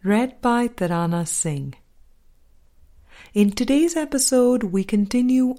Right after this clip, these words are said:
Unlearning the World with Book Two. In Chapter Four, this is Section One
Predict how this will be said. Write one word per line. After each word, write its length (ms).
Unlearning 800
the 120
World 580
with 240
Book 340
Two. 380
In 160
Chapter 460
Four, 560
this 320
is 80
Section 680
One 460